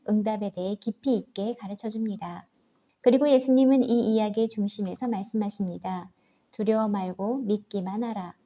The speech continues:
이 말씀이 오늘 우리의 믿음에도 울려 퍼지기를 바랍니다. 세 사람, 세 상황, 하나의 메시지. 첫 번째, 야이로,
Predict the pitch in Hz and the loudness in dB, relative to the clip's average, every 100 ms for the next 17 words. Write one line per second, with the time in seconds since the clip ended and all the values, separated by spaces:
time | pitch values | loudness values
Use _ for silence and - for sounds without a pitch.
0 | _ 233 254 214 180 - 190 220 269 202 | _ 0 2 2 -2 -8 -4 0 2 0
1 | 202 254 - - _ _ 226 226 302 269 | 0 -2 -2 -10 _ _ -2 2 2 2
2 | 233 226 220 208 220 202 196 208 208 262 | 2 0 -2 -2 -4 -4 -4 -6 -8 -10
3 | 240 220 180 190 262 247 220 226 190 175 | -8 -8 -6 -4 -6 -4 -4 -4 -6 -8
4 | 175 180 _ _ _ _ _ _ _ _ | -10 -12 _ _ _ _ _ _ _ _
5 | 311 302 294 214 233 294 330 - - 294 | -4 -2 -2 -2 -2 -2 -6 -12 -10 -8
6 | 285 269 240 185 208 285 262 - 277 247 | -6 -6 -4 -4 -4 -6 -8 -4 -2 -2
7 | 262 269 233 247 233 220 175 175 - _ | -2 -2 -4 -2 -4 -4 -8 -10 -14 _
8 | _ _ _ _ _ _ _ _ - 277 | _ _ _ _ _ _ _ _ -12 -6
9 | 294 294 240 220 262 190 196 220 208 170 | -4 -4 -2 -4 -4 -4 -2 -2 -4 -6
10 | - | -12